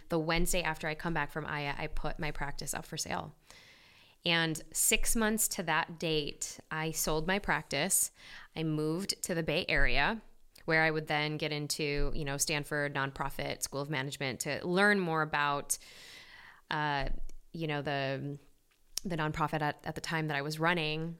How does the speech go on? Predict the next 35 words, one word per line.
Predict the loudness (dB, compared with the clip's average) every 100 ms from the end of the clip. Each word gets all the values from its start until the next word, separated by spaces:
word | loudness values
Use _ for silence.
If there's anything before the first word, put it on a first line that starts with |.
| -6
And | -4 -4 -6
I | -6 -4
then | -2 -2
realized | 0 2 2 0 -4 -2
that | -2 -2 -4
I | -10 -6
wanted | -6 -6 -6
to, | -4 -2 -2 -2 -2 -6 -8
you | -4
know, | -2 -2
invest | 0 2 4 2 2
in | 0 -2 -2
people | -2 -6 0 0 4 2
and | 2 0
learn | 2 2 2
more | 2
about | 0 0 -2
startups | 0 2 4 4 2 -2
and, | -2 -6 -12 -20 -18 -10
you | -6
know, | -6 -8 -16 -14 -14 -6 0
be | 4
a | 6
mentor | 4 2 4 4 2
for | 4 4 6 4 2
founders, | 2 4 4 4 2
which | -2 0
then | 2 4
led | 2 -2 -8
to, | 0 2 2 -2 -6 -8
you | -4 -2
know, | -2
coaching | 0 0 4 4 4 0
startup | -2 0 -4 0
founders | 0 2 0 0 -2